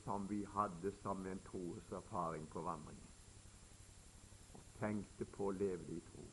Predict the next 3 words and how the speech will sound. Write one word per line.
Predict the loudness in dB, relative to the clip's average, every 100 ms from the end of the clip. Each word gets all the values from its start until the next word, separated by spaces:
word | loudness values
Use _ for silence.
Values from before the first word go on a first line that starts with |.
| -12 -14 -12 -12 -12 -12 -12 -12 -14 -14 -14 -14 -12 -14 0
Derfor | 6 8 10 12
heter | 12 10 8
det, | 8 10